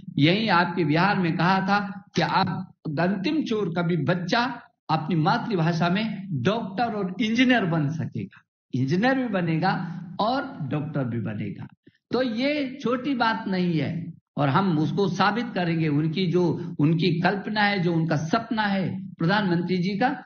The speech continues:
उस सपने को हम साकार करने के लिए जुटे हुए हैं। हमारे बहुत सारे triple आईटीज, हमारे बहुत सारे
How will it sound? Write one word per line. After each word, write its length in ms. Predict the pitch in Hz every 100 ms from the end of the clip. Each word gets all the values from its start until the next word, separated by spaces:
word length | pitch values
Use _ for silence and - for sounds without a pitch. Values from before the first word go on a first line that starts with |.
| _
उस 200 | 151 151
सपने 280 | 143 143 202
को 120 | 233
हम 140 | 202 180
साकार 460 | - 151 240 262 -
करने 240 | 175 170
के 140 | 165 160
लिए 200 | 151 120
जुटे 360 | - 330 220
हुए 200 | 202 185
हैं। 360 | 208 247 262 - - -
हमारे 580 | 131 147 156 127 - -
बहुत 340 | 156 233 240 -
सारे 240 | 180 170
triple 340 | 135 156 -
आईटीज, 500 | 175 147 147 220 240
हमारे 260 | 160 156 160
बहुत 300 | 139 190 -
सारे 440 | 165 160 156 160